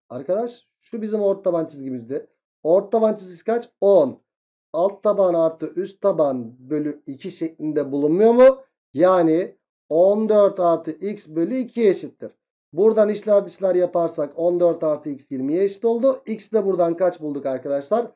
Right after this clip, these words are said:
Altı olarak bulduk. Evet, nasıl ki üçgenlerde eşitlik gördüğümüz zaman orta taban çiziyorsak yamukta da alan harici diyelim, parantez açalım arkadaşlar orada.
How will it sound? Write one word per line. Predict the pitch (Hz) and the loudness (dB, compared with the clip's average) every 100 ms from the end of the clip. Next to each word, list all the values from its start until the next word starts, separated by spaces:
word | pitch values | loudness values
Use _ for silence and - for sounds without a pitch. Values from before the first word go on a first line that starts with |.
| _ _ - | _ _ 0
Altı | 190 185 - | 4 4 2
olarak | 143 170 214 170 | -4 0 0 0
bulduk. | 151 113 - _ _ _ | -4 -4 -16 _ _ _
Evet, | 208 226 220 | 4 4 2
nasıl | 143 220 240 294 262 | -2 -2 0 0 0
ki | 269 | -2
üçgenlerde | 269 - 247 240 233 233 214 233 202 | -4 0 2 4 4 4 2 2 -2
eşitlik | 202 226 233 - | -2 -8 -8 0
gördüğümüz | 226 220 208 220 214 | 4 6 4 0 0
zaman | 190 214 208 | 2 2 4
orta | 208 208 | 0 0
taban | 214 202 196 | 2 2 0
çiziyorsak | 175 202 196 247 269 - _ _ _ | -6 -4 2 4 4 0 _ _ _
yamukta | 147 196 226 247 226 | 0 2 4 6 8
da | 175 - _ | 6 2 _
alan | 175 220 247 | 2 6 8
harici | 226 208 190 190 | 8 8 6 0
diyelim, | 190 214 254 | 0 2 4
parantez | 220 208 196 180 | 4 4 2 -2
açalım | 175 175 156 | 0 0 0
arkadaşlar | 151 147 143 139 135 | 0 -2 -6 -6 -6
orada. | 135 156 262 | -4 2 2